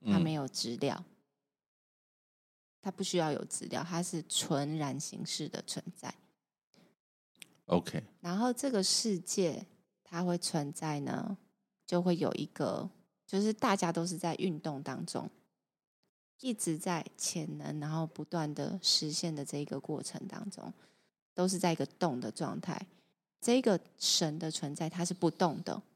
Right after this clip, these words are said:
Speaker 1: 然后因为它也不需要动，它就是一个完美的存在。
Speaker 2: 嗯哼。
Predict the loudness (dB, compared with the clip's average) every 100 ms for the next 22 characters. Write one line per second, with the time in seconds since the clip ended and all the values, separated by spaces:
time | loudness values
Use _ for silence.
0 | _ _ _ _ _ _ -4 -4 0 2
1 | 2 0 0 0 0 -4 -2 -2 0 -2
2 | -2 -6 -4 -2 -2 -2 -2 -4 -2 -2
3 | -2 -6 -4 -4 -2 -4 -4 -6 -8 -10
4 | -10 -10 -12 _ _ _ _ _ -4 -2
5 | 2 2 2